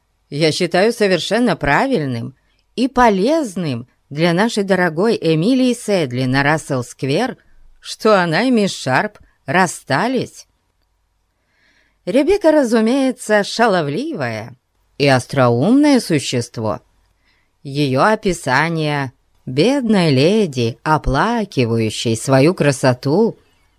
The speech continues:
и джентльмена с бакенбардами цвета сена и волосами цвета соломы, бесспорно,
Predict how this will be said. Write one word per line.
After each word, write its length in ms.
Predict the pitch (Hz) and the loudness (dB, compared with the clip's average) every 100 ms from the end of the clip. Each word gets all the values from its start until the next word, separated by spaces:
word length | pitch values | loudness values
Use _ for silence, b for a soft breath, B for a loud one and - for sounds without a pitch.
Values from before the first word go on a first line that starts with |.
| _ _ | _ _
и 160 | 175 220 | -2 -2
джентльмена 1080 | 254 302 302 359 311 156 139 202 202 175 156 b b _ | 2 2 2 2 4 4 2 0 0 -2 -6 b b _
с 160 | 139 139 | -10 -2
бакенбардами 1080 | 175 165 151 131 123 151 233 185 160 151 143 | 0 0 0 -2 0 0 -2 -2 0 2 0
цвета 720 | - 151 196 349 339 - 269 | -2 -2 0 0 -2 -2 -2
сена 800 | 254 - 135 131 120 127 127 147 b b b b | -2 -4 0 0 -2 -4 -6 -8 b b b b
и 120 | - 165 | -4 0
волосами 920 | 151 139 123 - 139 208 151 123 123 - | 2 0 -2 -2 -2 0 -2 -4 -6 -6
цвета 380 | 196 269 302 | -4 -2 -2
соломы, 880 | 285 311 311 311 269 151 127 120 117 _ _ _ _ _ _ _ _ | -2 0 0 2 0 -2 -4 -10 -14 _ _ _ _ _ _ _ _
бесспорно, 920 | 214 220 302 - 359 415 202 131 120 | 0 2 2 0 2 2 2 0 -4